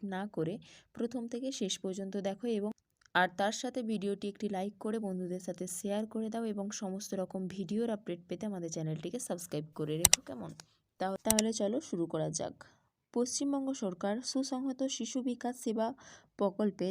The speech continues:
যে অঙ্গনওয়াড়ি সহায়িকা পদ থেকে অঙ্গনওয়াড়ি কর্মী পদের জন্য বিজ্ঞপ্তিটিতে প্রকাশিত করেছে, সেখানে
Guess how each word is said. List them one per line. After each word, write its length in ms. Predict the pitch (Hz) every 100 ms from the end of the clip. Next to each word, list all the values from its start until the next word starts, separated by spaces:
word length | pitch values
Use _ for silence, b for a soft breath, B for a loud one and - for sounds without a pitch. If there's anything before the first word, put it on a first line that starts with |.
| 185
যে 100 | 196 190 185
অঙ্গনওয়াড়ি 440 | 208 233 240 247
সহায়িকা 460 | 254 220 208 208 220 220
পদ 160 | 202 202 -
থেকে 340 | 220 - 220 226 B -
অঙ্গনওয়াড়ি 500 | 196 202 208 208 214 220
কর্মী 280 | 196 202 233
পদের 360 | 208 185 208 208
জন্য 240 | 196 170 185 311 B B B
বিজ্ঞপ্তিটিতে 680 | 190 180 226 214 - 214 226
প্রকাশিত 640 | 214 190 196 214 - 220 208
করেছে, 340 | 196 190 202 226
সেখানে 540 | 226 196 220 185 208